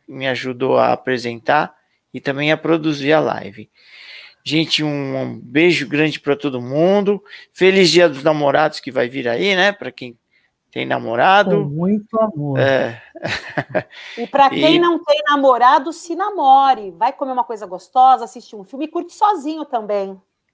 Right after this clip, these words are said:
Speaker 1: É, isso
Speaker 2: Ou
Speaker 1: aí.
Speaker 2: espera o dia seguinte, né? Que é, é Santo Antônio.
Speaker 3: <laughs>
Speaker 2: Pode
Speaker 3: Sim.
Speaker 1: <laughs>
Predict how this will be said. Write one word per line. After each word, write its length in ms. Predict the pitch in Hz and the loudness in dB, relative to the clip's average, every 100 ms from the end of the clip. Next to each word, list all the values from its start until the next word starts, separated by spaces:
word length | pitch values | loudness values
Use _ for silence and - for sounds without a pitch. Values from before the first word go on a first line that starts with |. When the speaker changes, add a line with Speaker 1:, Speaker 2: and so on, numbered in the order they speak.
| _ | _
Speaker 1:
É, 260 | 147 139 131 | 0 0 2
isso 140 | 127 | 2
Speaker 2:
Ou 80 | 254 | 4
Speaker 1:
aí. 140 | 262 214 | 4 4
Speaker 2:
espera 180 | 330 | 2
o 60 | 349 | 2
dia 180 | 330 349 | 2 2
seguinte, 540 | 349 294 294 311 277 | 0 -4 -2 -2 -4
né? 240 | 226 262 285 | -4 -4 -2
Que 120 | 262 | 0
é, 320 | 233 226 202 | 2 0 -2
é 60 | 190 | -6
Santo 300 | 240 233 220 | -8 -6 -4
Antônio. 500 | 196 233 285 254 214 | 0 2 2 -2 0
Speaker 3:
<laughs> 40 | |
Speaker 2:
Pode 200 | 247 247 _ _ _ - - 285 | 0 0 _ _ _ -12 -6 -2
Speaker 3:
Sim. 540 | 285 294 320 320 294 285 - 190 - - - 415 175 _ - - - _ _ _ _ _ _ 269 381 349 - - 277 - _ _ _ _ _ _ - - - _ _ _ | 0 0 0 0 0 -2 -2 -6 -4 -2 -2 -4 -6 _ -20 -20 -20 _ _ _ _ _ _ -6 -4 -6 -14 -14 -14 -14 _ _ _ _ _ _ -20 -20 -20 _ _ _
Speaker 1:
<laughs> 240 | - - | -20 -20